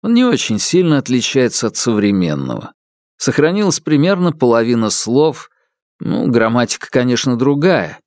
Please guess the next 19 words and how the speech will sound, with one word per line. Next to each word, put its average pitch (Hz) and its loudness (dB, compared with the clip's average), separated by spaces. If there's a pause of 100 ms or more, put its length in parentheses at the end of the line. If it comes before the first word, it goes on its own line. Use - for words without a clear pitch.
(580)
Самое 131 0
сложное 123 2
в - -8
том, 143 -2
чтобы 131 0 (140)
понять 131 -2
мир 156 2 (160)
прошлого. - -2 (540)
Ведь 85 -4
он 120 2
был 123 2
устроен 123 0
совершенно 117 0
иначе. 120 -2 (720)
Людей 78 0
тогда 151 2
непременно 165 0
что-то - -2
тяготило. - -4